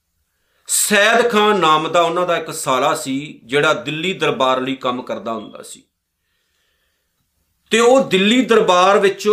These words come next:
ਇਹ ਵਾਅਦਾ ਕਰਕੇ ਆਇਆ ਸੀ ਕਿ ਮੈਂ ਗੁਰੂ ਗੋਬਿੰਦ ਸਿੰਘ ਮਹਾਰਾਜ ਦਾ ਸੀਸ ਕੱਟ ਕੇ ਲੈ ਕੇ ਆਉਣਾ ਹੈ। ਜਦੋਂ ਉਹ ਤੁਰਿਆ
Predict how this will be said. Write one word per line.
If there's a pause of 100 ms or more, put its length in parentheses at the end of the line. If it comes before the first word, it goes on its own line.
(100)
ਇਹ
ਵਾਅਦਾ
ਕਰਕੇ
ਆਇਆ
ਸੀ
ਕਿ
ਮੈਂ
ਗੁਰੂ
ਗੋਬਿੰਦ
ਸਿੰਘ
ਮਹਾਰਾਜ
ਦਾ
ਸੀਸ
ਕੱਟ
ਕੇ
ਲੈ
ਕੇ
ਆਉਣਾ
ਹੈ। (220)
ਜਦੋਂ
ਉਹ
ਤੁਰਿਆ